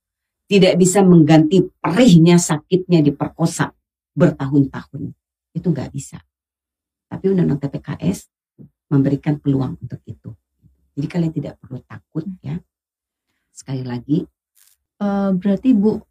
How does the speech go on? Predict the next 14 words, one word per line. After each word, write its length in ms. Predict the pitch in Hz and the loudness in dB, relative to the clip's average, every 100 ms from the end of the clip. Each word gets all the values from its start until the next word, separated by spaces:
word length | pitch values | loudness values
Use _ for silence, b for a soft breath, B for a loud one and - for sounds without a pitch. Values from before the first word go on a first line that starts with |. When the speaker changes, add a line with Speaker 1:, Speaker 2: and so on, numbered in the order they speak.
| _ | _
Speaker 2:
Bu 500 | - 202 208 202 190 - | -6 -2 0 0 -2 -2
Ana, 320 | 196 214 240 | 0 2 0
kalau 320 | 202 202 208 | -2 0 2
misalnya 560 | 208 214 202 196 214 - | 2 0 0 0 0 0
orang 320 | 196 220 254 | 0 0 2
yang 140 | 233 214 | 2 4
mempengaruhi 560 | 202 208 202 202 208 | 2 2 2 2 0
seperti 480 | 196 185 - 202 190 | -2 -4 -6 -4 -4
itu 160 | 254 214 | 0 2
bisa 400 | 202 208 190 180 | 2 2 0 2
dipidanakan 580 | 180 190 185 185 196 196 | 2 4 4 4 2 2
juga 160 | 185 196 | 2 2
ya? 160 | 175 165 _ | 0 0 _
Speaker 1:
Iya. 200 | 143 139 | 2 2